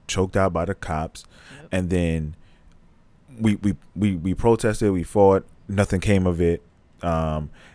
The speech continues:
Speaker 1: and then now, what, what, what sparked this whole thing again? Someone else saying, "I cannot breathe. I
Speaker 2: Yep.
Speaker 1: can't breathe." And it's
Speaker 2: Yep.
Speaker 1: just like,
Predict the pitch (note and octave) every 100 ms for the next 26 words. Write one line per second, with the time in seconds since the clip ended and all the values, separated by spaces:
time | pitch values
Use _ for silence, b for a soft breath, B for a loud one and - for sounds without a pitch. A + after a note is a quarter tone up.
0 | B F#2+ F#2 E2+ A2 G2+ F2 F2 _ _
1 | F2 F#2 F#2+ G2 F2+ E2 D#2+ - _ _
2 | - G2+ - D#2 F#2+ - F2 F#2+ - -
3 | - F#2+ F2 - F#2 - G2 F#2+ G#2 G2
4 | G#2+ A2+ A#2+ - - - E2+ E2 F2 -
5 | G2 D#2+ - E2+ D#2+ - D#2+ - F2 D#2+
6 | D#2 - - C#2+ G#1+ - - _ _ -
7 | D#2+ C#2+ - - F2 F2 - D2+ D2 A1+
8 | - - - b b b b b G2 F2+
9 | E2+ E2+ F#2 F#2+ D#2+ D#2+